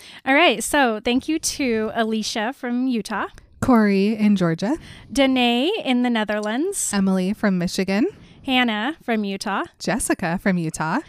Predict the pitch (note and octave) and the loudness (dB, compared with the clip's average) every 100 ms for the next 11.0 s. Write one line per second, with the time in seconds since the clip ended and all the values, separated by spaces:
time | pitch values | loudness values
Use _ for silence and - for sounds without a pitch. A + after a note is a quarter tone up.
0 | - - G3+ B3+ D4 B3 G3+ G#3+ - A3+ | -10 -8 0 2 2 0 -2 -4 -4 -2
1 | G#3 G3+ F#3 G3+ B3+ G3 C4+ - - F#3+ | -2 -2 -4 -4 -4 -4 -4 -8 -8 -2
2 | F#3+ F3 F3 F3 F#3 F#3 F3+ F#3 E3+ - | 0 2 0 0 -2 -2 -2 -2 -4 -4
3 | - G3 F#4+ - - - - - G#3+ A#3 | -2 -2 0 0 0 -4 -20 -14 -2 0
4 | C#4 C4+ A#3+ A3+ - A#3+ A#3 B3 G#3 G#3+ | 2 2 2 2 0 -2 0 0 0 -2
5 | A3 F#3+ F#3 A3+ G#4 - - - G3+ F3+ | -4 -4 -2 -4 -6 -12 -12 0 2 2
6 | - D#3+ F3+ - F#3+ D#3+ - E3 D#4+ - | 2 0 -2 0 2 2 0 0 -2 -4
7 | - - - A#3 B3+ D4+ C#4+ C#4 E4 B3 | -20 -18 -4 2 4 2 2 0 -2 -2
8 | A#3 A3 A3 A3+ G#3 A3+ F#4+ - - - | -2 -2 -2 -2 -2 -4 -8 -12 -20 -20
9 | - _ _ - F#3+ F3+ F3+ G3 A3 - | -20 _ _ -2 2 2 2 0 0 2
10 | G3+ F#3 F3+ - - G3 D4 F4+ - | 2 2 2 0 0 0 0 -2 -6